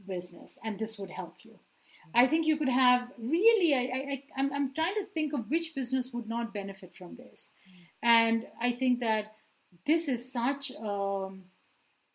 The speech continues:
Speaker 1: I, I said this to you when we did the program, Anne-Marie, and I say this: this should be part of some, um, entrepreneur, uh, you know, toolkits or
Speaker 2: Yes.
Speaker 1: M B A colleges that, you know, because this is just complete.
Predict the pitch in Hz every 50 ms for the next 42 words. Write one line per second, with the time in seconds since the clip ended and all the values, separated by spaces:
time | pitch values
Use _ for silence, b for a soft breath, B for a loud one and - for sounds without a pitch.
0 | - 214 226 - 240 233 233 277 262 247 320 311 - - 262 254 240 226 226 226
1 | 220 220 - 240 233 - - - - 214 202 214 233 233 226 220 190 185 185 180
2 | 180 190 190 190 185 185 180 180 - 240 233 233 220 - - - _ - 285 294
3 | - - 330 226 - - 240 233 226 - - 214 202 202 202 196 190 190 - -
4 | 202 190 185 185 190 190 185 185 b b b b b b b b _ _ - 233
5 | 208 196 185 185 220 - - - 226 220 220 220 240 226 - 220 214 202 196 196
6 | 190 190 190 185 185 185 185 185 185 185 _ _ _ _ _ - 214 208 196 185
7 | 180 175 175 185 185 220 214 208 214 233 240 - - 233 262 269 254 - - -
8 | 240 226 214 208 202 202 - - - - 202 180 180 180 180 175 175 180 - b
9 | b b b b b b - 214 214 208 220 208 190 180 185 - - 240 247 262
10 | 269 240 247 240 240 226 - - 226 220 - - _ - 220 226 233 247 254 220
11 | 240 240 233 220 226 - 277 269 277 254 220 - - - 208 196 202 202 - -
12 | - b b b b b b b - 247 220 220 226 226 202 - B